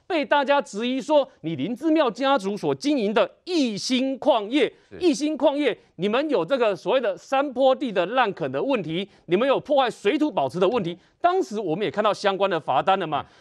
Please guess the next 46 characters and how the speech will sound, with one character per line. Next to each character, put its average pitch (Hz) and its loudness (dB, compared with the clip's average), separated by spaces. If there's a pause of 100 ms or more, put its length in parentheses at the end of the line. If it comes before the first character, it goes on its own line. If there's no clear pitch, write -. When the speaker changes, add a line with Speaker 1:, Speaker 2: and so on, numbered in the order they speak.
(100)
Speaker 1:
但 359 0
是 330 2
面 349 2
对 320 0
这 330 0
个 277 2
争 285 0
议 302 0
的 240 0
时 196 -4
候 262 4
呢， 226 2 (240)
他 302 0
们 269 -4
把 175 4
它 240 4
讲 151 -6
成 170 -2
说 233 2
这 233 -4
是 208 -4
一 220 -4
种 151 0
司 262 -6
法 127 0
上 226 0
的 165 -2
迫 262 2
害。 226 2 (140)
Speaker 2:
哦 113 -20
吼。 202 -6
Speaker 1:
然 247 4
后 311 4
你 208 -6
可 262 -4
以 269 -4
看 254 2
到， 262 0 (180)
在 359 -4
这 320 0
一 311 2
场 175 -2
活 196 4
动 254 2
里 151 -6
面， 226 0